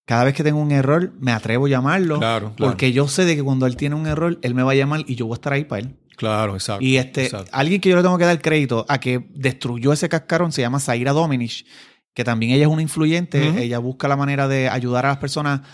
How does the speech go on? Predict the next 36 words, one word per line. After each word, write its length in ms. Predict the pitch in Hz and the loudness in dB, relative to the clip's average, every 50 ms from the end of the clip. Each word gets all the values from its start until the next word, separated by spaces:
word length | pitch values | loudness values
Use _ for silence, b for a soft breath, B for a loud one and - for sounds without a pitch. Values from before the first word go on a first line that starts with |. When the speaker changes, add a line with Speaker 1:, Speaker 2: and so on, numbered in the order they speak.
| B B | B B
Speaker 2:
Ella 120 | 123 120 - | -6 -4 -2
fue 120 | - 143 147 | 2 2 2
de 40 | |
las 80 | 151 147 | 4 4
primeras 280 | 139 139 127 131 143 147 | 2 2 4 4 2 2
Speaker 1:
a 40 | |
Speaker 2:
que 60 | 147 143 | 2 0
entrevistaste 440 | 131 135 127 117 - 127 127 151 | 0 0 0 0 -2 -4 -4 -4
en 60 | 139 117 | -4 -4
tu 120 | 117 92 | -4 -4
podcast, 320 | - 120 143 - 131 113 | -2 -4 -2 -2 -4 -6
¿verdad? 160 | 92 98 117 135 | -4 -4 -4 -4
Speaker 1:
Esa 40 | 131 | -2
fue 100 | - 139 139 | 0 2 2
de, 200 | 139 135 131 131 | 4 2 2 0
de 100 | 143 131 | 0 -2
las 120 | 123 127 | -2 -2
primeras. 480 | - 131 123 127 147 170 175 175 165 - | -2 -2 0 2 2 2 4 2 2 2
Ella 160 | 135 135 147 | 0 -2 -2
es 160 | 139 - - | -2 -4 -6
mi 200 | 151 147 143 139 131 | -6 -4 -2 0 -2
hermana, 640 | 120 117 113 113 117 120 127 151 175 185 185 175 | -2 -2 -4 -4 -4 -2 -2 0 0 -2 -2 -2
te 120 | - 143 127 | 0 0 0
digo, 400 | 135 147 170 170 160 160 170 B B B B B B B _ | 2 2 2 2 0 0 -2 B B B B B B B _
este, 760 | - 135 127 127 - _ - 127 123 123 120 117 117 120 123 - - | -4 -4 -4 -4 -8 _ -6 -4 -4 -2 -2 -2 -4 -4 -6 -2 0
a-, 160 | 131 131 127 139 127 | 0 2 2 2 2
Speaker 2:
Ella 100 | 127 165 | 4 4
es 20 | 156 | 4
Speaker 1:
estuvo 160 | 151 156 143 | 4 4 4
Speaker 2:
organizadora 580 | 139 135 135 135 131 - 120 117 123 139 160 | 4 4 4 2 2 2 2 2 4 2 4
de 60 | 175 151 | 2 2
eventos, 320 | 127 110 107 98 110 95 | 2 0 -2 -6 -8 -10
papá. 160 | 95 101 127 | -8 -4 -4
Speaker 1:
organizadora 560 | 127 127 131 123 120 - 120 120 120 127 135 | -4 -2 -2 -4 -4 -2 -2 0 2 2 2
de 80 | 156 165 | 2 2
eventos. 520 | 180 202 220 220 202 147 - 160 160 156 | 2 2 0 0 -2 -4 -4 -6 -6 -6